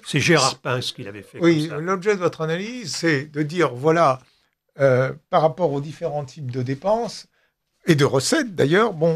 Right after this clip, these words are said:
Speaker 2: voilà la contribu-, alors, au niveau des recettes, si vous prenez la T V A, ça, c'est des, ou la, l'impôt sur le revenu, ce sont des pourcentages. Euh, au niveau des, des dépenses, il y en a, il y a des types de dépenses où l'immigration, quand même,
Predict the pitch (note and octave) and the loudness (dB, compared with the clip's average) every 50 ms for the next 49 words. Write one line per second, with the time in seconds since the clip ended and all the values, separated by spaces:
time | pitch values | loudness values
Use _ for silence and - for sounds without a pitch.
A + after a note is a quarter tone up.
0 | D#3 C3 B2+ D3+ C#3 D#3 E3+ D#3 C3+ C3 - C#3 B2 - D3+ C3+ E3+ F#3 C3+ C3 | -2 -2 0 2 4 4 4 4 0 0 -2 -6 -4 -2 -4 -2 0 2 2 2
1 | B2+ A#2 D3 D#3 E3 E3+ G3+ F3+ D3+ C#3+ C3+ B2+ C3+ B2+ - G3 F#3+ F3 - - | 2 2 0 0 0 0 0 0 2 2 2 2 0 0 0 0 0 -2 -2 -6
2 | D3 C3+ C3 - - D3 C#3+ C3+ C3 C3 B2+ - C3+ B2+ C3+ C#3+ E3 F#3+ G3 - | -6 -6 -6 -4 -2 0 2 2 2 0 0 -2 0 2 2 2 4 2 0 -2
3 | - - C3 - - D3+ B2+ C3+ C#3 C3 C3 C3+ E3 E3 C#3+ _ _ E3+ C#3+ C3+ | -4 -4 -6 -4 -4 -4 -2 0 0 -2 -2 -4 -8 -14 -14 _ _ -6 -4 -2
4 | C3 C3+ C3 B2+ B2 B2 B2 C3+ C#3 C3+ C3+ E3 D3+ - - C#3 C#3 D3+ F#3 G#3+ | 2 2 2 2 2 -2 -2 -2 -4 -4 -4 -4 -8 -6 -2 -2 -2 -2 -2 -4
5 | E3+ - E3+ C#3+ C#3+ C#3+ - C#3+ - - D3+ B2+ - D#3+ C3+ A#2 - - - - | -4 -2 0 -2 0 -2 -4 -8 -2 -2 -2 0 0 0 0 0 -2 -8 -18 -18
6 | - - - - - - _ - D#3 D3+ E3 - - G3 F#3 F#3+ G3 G3+ E3+ F3 | -16 -14 -12 -12 -14 -14 _ 0 0 2 2 0 0 0 2 2 2 0 0 2
7 | G3 F3 D#3 C#3+ C#3+ C3+ C3 B2 B2 A#2+ A#2+ A#2+ C3 - _ _ _ _ E3+ B2+ | 2 2 2 2 2 2 4 2 2 0 -2 -4 -8 -14 _ _ _ _ -2 0
8 | C#3+ D3+ C#3 C#3 C#3 C#3 A3 A#3+ C#4+ C#4 B3 - - - _ _ _ _ _ _ | 0 2 0 0 -2 -2 -2 -2 0 0 -2 -2 -4 -8 _ _ _ _ _ _
9 | _ D3+ D#3+ D#3+ E3 D#3+ D3 D3 E3 E3 C#3+ C3+ D3 C#3 C#3 C#3+ C3 - - A#3+ | _ 0 0 2 2 2 2 0 0 -2 -2 -2 0 0 0 -4 -4 -2 -2 -2
10 | G#3+ E3+ D3+ D3+ C#3+ C#3+ C3 - G3+ A3 A#3 A#3 - - - D#3+ C#3 C#3+ D3+ E3 | 0 2 0 0 0 0 -2 -2 -2 -2 -2 -2 -4 -4 -2 0 2 4 4 4
11 | F#3 F3+ D#3+ C3 C3+ C3+ C3 - - G#3+ A#3 C4+ A#3 - - C#3+ C3 D3+ E3 F3 | 4 4 4 2 2 0 -2 -2 -2 -2 -2 -2 -4 -4 -4 0 0 2 0 0
12 | F#3 F3+ D#3 | 0 -2 -2